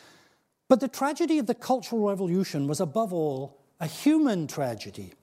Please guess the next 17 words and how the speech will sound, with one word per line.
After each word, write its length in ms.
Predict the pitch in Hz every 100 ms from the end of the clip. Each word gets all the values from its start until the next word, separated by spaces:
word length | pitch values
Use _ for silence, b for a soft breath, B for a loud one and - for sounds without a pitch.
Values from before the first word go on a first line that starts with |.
| B B B
with 120 | 180
the 80 | 180
destruction 640 | 185 - - - - 220 208
of 100 | -
human 300 | 196 180 180
life 480 | 214 220 180 - _ _
far 300 | 180 190 202
outweighing 500 | 185 185 160 160 156
the 80 | 151
losses 400 | 143 139 156 127
of 60 | 139
artworks. 800 | 165 170 127 120 95 - - - _ _ _ _ b b b b b b -
People 540 | 285 285 180 214 - _
suffered 520 | - - 196 185 175 156
more 220 | 156 151
than 180 | 147 131
paintings. 720 | 180 185 175 135 101 92 -